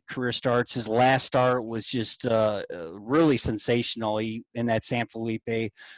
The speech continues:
when he beat a strong field, who I, who, who one of those was Honor A P, who I also like, who was making his seasonal debut, and Authentic handled him.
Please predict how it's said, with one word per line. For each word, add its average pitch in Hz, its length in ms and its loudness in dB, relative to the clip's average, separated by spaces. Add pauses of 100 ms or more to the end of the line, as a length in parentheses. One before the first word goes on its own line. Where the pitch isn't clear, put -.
when 123 140 0
he 117 60 2
beat 123 260 -4
a 110 80 -6
strong 127 520 0
field, 117 540 -4
who 117 220 -6
I, 120 240 4
who, 113 340 -6
who 113 240 -8
one 139 160 4
of 135 60 4
those 120 220 2
was 107 220 -8
Honor 123 260 0
A 117 120 0
P, 123 300 -4
who 107 180 -6
I 107 100 2
also 131 300 2
like, 104 340 0
who 113 100 -10
was 113 140 -6
making 113 300 -6
his 107 120 -4
seasonal 113 360 -6
debut, 107 400 -6
and 104 80 -4
Authentic 113 380 -2 (400)
handled 117 300 -2
him. 117 320 0